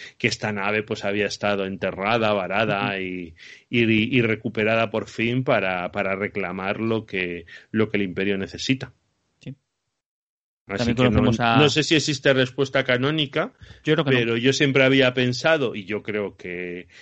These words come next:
Speaker 1: que, que siempre se había hablado de eso en Universo Extendido, ¿no?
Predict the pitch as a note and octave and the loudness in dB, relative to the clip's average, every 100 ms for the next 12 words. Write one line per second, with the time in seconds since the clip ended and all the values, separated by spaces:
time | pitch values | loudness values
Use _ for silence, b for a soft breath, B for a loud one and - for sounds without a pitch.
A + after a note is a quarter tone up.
0 | B _ - A#2+ G#2+ G2+ - A2 - G#2+ | B _ -6 -2 0 -2 -6 -8 -6 -6
1 | G#2 G#2 G#2+ G#2 G2 G2+ G#2 F#2+ G#2 A2 | -4 -4 -2 -2 0 0 0 0 -2 -4
2 | G2+ F#2 F2+ F#2 - G2+ G2 G2 A2 A#2+ | -6 -8 -6 -6 -4 -6 -4 -2 2 2
3 | G2 F#2+ G#2 | 2 0 -6